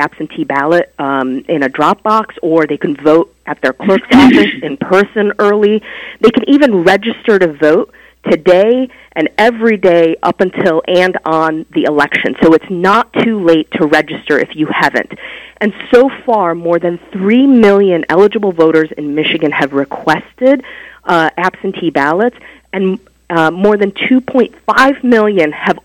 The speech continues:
Speaker 1: already voted early. This did not happen by accident. This is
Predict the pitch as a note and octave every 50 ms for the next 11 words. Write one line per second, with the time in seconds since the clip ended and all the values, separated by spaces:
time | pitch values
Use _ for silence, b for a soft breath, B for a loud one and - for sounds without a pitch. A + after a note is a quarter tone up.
0 | F3+ F3 F3 F3 E3 F3 F3 G#3 F#3 G3 G3+ G3+ F#3+ E3+ D#3 D#3+ E3 D#3+ E3 E3
1 | D#3+ D#3 C#3+ D3 - _ _ - - F3 E3+ D#3+ D#3 D3 C#3+ B2 - - B B
2 | B B B B B B F#3 G#3+ A3+ B3+ B3 - - - G#3 F#3+ F#3 D#3+ E3+ F3+
3 | F#3 G3 G3 - F3+ G3 F3+ F#3+ - G#3 G3+ G3+ E3 D3 C#3 C3+ - - C3+ F3
4 | A#3 - - - C4 B3+ C4+ C#4 C#4+ - B B B B B B - G#3 G3+ G#3
5 | A3 G3+